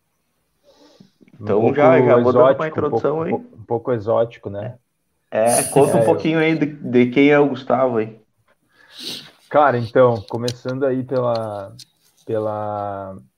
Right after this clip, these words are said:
Speaker 1: pela faculdade, né? Eu, bom, começando um pouco antes, então eu jogava basquete, eu, eu joguei basquete minha vida inteira aí,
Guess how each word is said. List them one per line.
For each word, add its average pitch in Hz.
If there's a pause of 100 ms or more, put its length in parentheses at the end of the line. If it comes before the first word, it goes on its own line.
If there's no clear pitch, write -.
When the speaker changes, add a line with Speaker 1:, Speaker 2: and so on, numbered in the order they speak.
Speaker 1:
pela 139
faculdade, 143
né? 113 (220)
Eu, 117
bom, 143
começando 131
um 147
pouco 160
antes, 135
então 117
eu 120
jogava 127
basquete, 127
eu, 110
eu 104 (260)
joguei 113
basquete 117
minha 113
vida 110
inteira 120
aí, 127